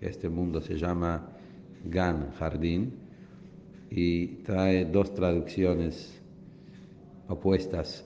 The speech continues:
a la palabra. Y dice así: "Este mundo material es una mezcla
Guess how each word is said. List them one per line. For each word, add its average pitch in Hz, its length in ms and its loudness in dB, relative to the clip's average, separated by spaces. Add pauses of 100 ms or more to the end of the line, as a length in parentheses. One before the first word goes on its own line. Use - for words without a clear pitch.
a 90 80 -4
la 82 160 -2
palabra. 78 480 2 (920)
Y 95 100 0
dice 101 240 4
así: 82 340 0 (680)
"Este 123 340 6
mundo 113 300 6
material 98 720 4 (560)
es - 160 -4
una 92 200 2
mezcla 90 580 0